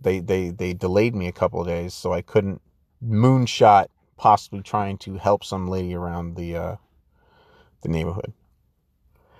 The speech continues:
That sounds silly, but you have to understand, I was li-, I could not use the internet. They were blocking all my communications. This is the U S government doing this. So I couldn't do anything. I was so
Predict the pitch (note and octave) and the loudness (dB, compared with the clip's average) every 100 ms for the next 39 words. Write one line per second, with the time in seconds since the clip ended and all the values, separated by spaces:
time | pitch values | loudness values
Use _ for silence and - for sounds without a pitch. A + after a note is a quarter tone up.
0 | _ - F#2+ G#2 - C3+ B2+ - D3+ F2+ | _ 0 4 4 4 2 2 4 4 4
1 | F2 E2+ F#2+ G2+ - G#2 F#2+ - F#2+ E2 | 0 -4 -2 -4 -2 -4 -4 -4 -4 -2
2 | F2 F#2+ F#2+ G2+ G#2 A2 F#2+ - - B2 | -2 0 -2 0 2 2 0 -2 -2 2
3 | B2 G#2+ G#2+ A#2+ B2 B2+ E3 B2 E2 - | 2 2 0 -2 0 0 0 0 -4 -10
4 | _ - - _ - F#2 E2+ A2+ A2 C3 | _ -20 -20 _ -4 -2 0 4 6 6
5 | - A2 A2 A#2 A#2+ A2+ A2+ A2 A2 - | 2 2 6 6 6 6 4 2 2 0
6 | A2 G#2+ - G#2+ - - - - _ _ | -4 -2 -2 -4 -6 -16 -18 -20 _ _
7 | _ _ - - G2+ G#2 B2+ B2 B2+ C#3 | _ _ -20 -12 -6 2 6 4 6 4
8 | C#3 A#2 D#2+ D#2+ C#2+ G1+ - - _ _ | 4 2 -6 -10 -12 -14 -18 -20 _ _
9 | _ _ _ _ _ - - _ - - | _ _ _ _ _ -20 -20 _ -20 -8
10 | - A2+ G2+ G2 F2 - - - - B2 | 4 8 8 6 -2 -8 -10 -18 -4 -2
11 | G#2 G2+ G#2+ A2+ A2 F#2+ F#2 F#2 - - | 0 -2 -4 -2 -2 0 -2 -2 -6 -14
12 | - - C3+ B2+ A#2+ G#2+ | -10 4 8 8 6 0